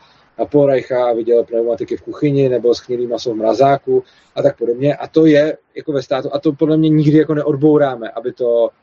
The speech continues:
aby se to jako nestalo. Ono se to vždycky někdy nějak stane, že někdo bude mít schnilý maso v mrazáku a někdo bude mít pneumatiky v kuchyni. Ale myslím si, že by mělo být na zákazníkovi,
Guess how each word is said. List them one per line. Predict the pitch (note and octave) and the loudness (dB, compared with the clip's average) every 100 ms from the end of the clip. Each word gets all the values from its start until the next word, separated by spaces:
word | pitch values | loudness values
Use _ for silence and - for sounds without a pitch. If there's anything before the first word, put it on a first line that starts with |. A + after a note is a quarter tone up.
| _ _ _ - A#2+ - | _ _ _ -12 -8 -4
aby | C3+ | -2
se | C#3+ | 0
to | C#3+ | 0
jako | C#3+ | 0
nestalo. | B2+ - B2 G#2+ F#2+ | -6 -6 -4 -2 -2
Ono | C3 | -4
se | C3 | -2
to | D3 | -2
vždycky | C3 - D#3+ | -4 -4 -2
někdy | C#3+ C3+ | 0 0
nějak | C3+ C3 B2+ | 0 0 -2
stane, | - C3 C3 | -4 -4 -2
že | C3+ | -2
někdo | A#2+ B2+ | 0 0
bude | B2+ B2+ | 0 -4
mít | B2+ | -6
schnilý | - B2 C3 | -8 -12 -10
maso | B2+ A2 A#2+ | -8 -8 -6
v | |
mrazáku | A2+ G#2+ A#2+ A#2+ B2 | -4 0 0 -2 -4
a | |
někdo | A#2+ A#2+ | -2 -2
bude | B2 B2 | -2 -4
mít | A#2+ | -6
pneumatiky | - A#2 A2+ A2+ B2+ | -10 -8 -6 -6 -10
v | |
kuchyni. | - - G#2 - _ _ _ _ _ | -12 -18 -18 -20 _ _ _ _ _
Ale | D3 E3 D3+ _ _ D#3+ - _ _ | 0 0 -2 _ _ -20 -20 _ _
myslím | E3 E3+ F3 | -2 0 0
si, | E3+ E3+ E3+ - | 2 2 2 -2
že | C3+ D#3 D3+ | 0 2 2
by | D#3 | 2
mělo | D3+ D3+ | 2 4
být | D#3+ D3+ | 2 0
na | A2 | -4
zákazníkovi, | C#3 D#3+ D3+ E3 E3+ E3+ E3+ | -2 -2 -2 0 0 2 0